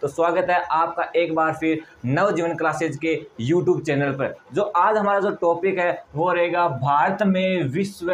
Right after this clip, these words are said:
धरोहर या भारत में यूनेस्को की धरोहर कौन कौन सी है। ठीक है, पहले हम बात करते हैं यूनेस्को। तो इसकी स्थापना कब हुई थी? तो इसकी स्थापना सोलह नवंबर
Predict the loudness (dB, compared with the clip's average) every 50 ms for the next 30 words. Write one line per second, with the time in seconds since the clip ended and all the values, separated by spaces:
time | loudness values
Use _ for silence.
0 | 0 0 -2 -2 0 0 0 0 2 2 2 2 0 0 -2 -8 -14 -20 -14 -8
1 | -2 -2 0 0 0 2 2 4 4 4 2 0 0 0 0 2 2 2 2 2
2 | 2 2 2 2 0 -2 -2 -2 -2 -2 -2 0 0 0 0 0 0 0 0 2
3 | 2 0 -2 0 0 0 0 0 0 -2 -2 0 0 -2 -2 -4 -4 -4 -2 -2
4 | -4 -6 -10 -18 -20 _ _ -2 0 0 2 2 0 0 0 0 0 0 2 2
5 | 2 2 2 2 2 2 2 2 2 2 0 0 0 -2 -2 0 0 0 2 2
6 | 2 2 2 2 2 2 0 -2 -4 -6 -6 -4 -4 -4 -4 -6 -12 -20 -20 -20
7 | -20 -16 _ 0 2 2 2 0 -2 -2 -2 -2 0 2 2 2 2 2 2 0
8 | 0 0 0 0 2 2 2 2 2 0 0 2 2 2 0 0 -6 -4 -4 -4
9 | -4 -2 -2 -2 -2 -2 0 0 2 2 2 2 2 2 2 2 0 -2 -6 -14
10 | -20 _ _ -20 -20 -20 -20 -20 -20 -20 -12 -2 2 4 4 6 6 6 6 6
11 | 4 4 4 6 4 4 4 4 4 4 4 4 2